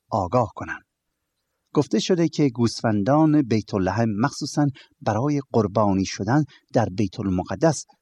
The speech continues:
تربیت می‌شدند و بزرگ می‌شدند. پس مناسب بود که اولین اعلان تولد نجات دهنده یا آن بره خدا، به اصطلاح حضرت اشعیای نبی، به شبانان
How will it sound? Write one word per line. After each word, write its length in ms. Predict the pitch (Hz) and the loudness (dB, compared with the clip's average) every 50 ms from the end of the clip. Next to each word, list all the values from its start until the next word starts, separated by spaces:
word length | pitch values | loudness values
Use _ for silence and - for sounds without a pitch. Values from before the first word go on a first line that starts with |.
| _ _ - | _ _ -8
تربیت 460 | - 143 107 95 107 104 107 104 104 110 | -6 -4 -4 -2 -2 0 0 0 -2 -2
می‌شدند 460 | 113 101 - - - 98 104 95 92 92 | -4 -4 -4 -4 -6 -6 -4 -4 -2 -2
و 120 | 101 90 87 - | -4 -4 -4 -4
بزرگ 300 | 110 101 107 113 101 - - | -4 -2 0 -2 -2 -2 -6
می‌شدند. 400 | 92 90 - 101 92 - - - _ _ _ _ _ _ _ _ _ _ - | -10 -12 -12 -14 -14 -16 -16 -16 _ _ _ _ _ _ _ _ _ _ -2
پس 240 | 156 160 - - 156 | -2 -2 0 2 4
مناسب 420 | 156 160 160 147 123 - - 208 170 | 6 6 6 4 2 0 0 0 0
بود 200 | 165 180 165 - | 0 -4 -4 -4
که 140 | - 180 156 - | -6 -6 -4 -2
اولین 440 | 135 117 117 127 123 127 127 120 107 - - _ _ - | -2 0 0 0 2 2 2 0 0 -4 -10 _ _ 0
اعلان 640 | 139 135 120 117 139 170 185 170 151 151 147 131 107 - _ _ _ - | 0 2 2 4 4 4 4 6 6 6 6 4 2 -2 _ _ _ -6
تولد 460 | - 147 120 120 120 147 170 185 160 | -2 0 2 2 0 0 0 0 2
نجات 400 | 151 135 - 139 123 117 110 98 | 2 2 4 4 2 2 2 0
دهنده 440 | - - 90 104 95 95 117 117 113 - _ _ _ - | -2 -4 -2 -2 -2 0 0 0 -2 -4 _ _ _ -4
یا 240 | - 123 131 123 - - - | 0 2 2 2 2 0 2
آن 280 | 147 156 156 151 127 107 | 2 2 2 2 0 0
بره 420 | 120 117 107 101 135 165 185 175 | 0 -2 0 0 -2 -2 -2 -2
خدا، 440 | 143 - - 120 110 117 110 104 101 - | -4 -4 -2 0 2 2 2 2 2 0
به 140 | 107 107 98 | 0 0 0
اصطلاح 520 | 104 - - 104 110 139 156 160 156 147 135 - _ _ _ _ - | -2 -4 -6 -2 0 0 2 2 2 0 -2 -4 _ _ _ _ -4
حضرت 340 | 120 117 98 113 113 - 123 - | -4 -2 -2 -4 -4 -4 -4 -4
اشعیای 460 | 117 - - 110 104 101 98 95 90 | -4 -4 -4 -2 -2 0 0 -2 -2
نبی، 300 | 85 87 82 117 135 139 139 _ _ _ _ _ | -4 -2 0 0 0 0 -2 _ _ _ _ _
به 100 | - 123 | -2 -2
شبانان 600 | 104 - - - 107 - 104 90 85 92 107 113 | -2 -2 -2 -2 -2 0 -2 -2 0 2 2 2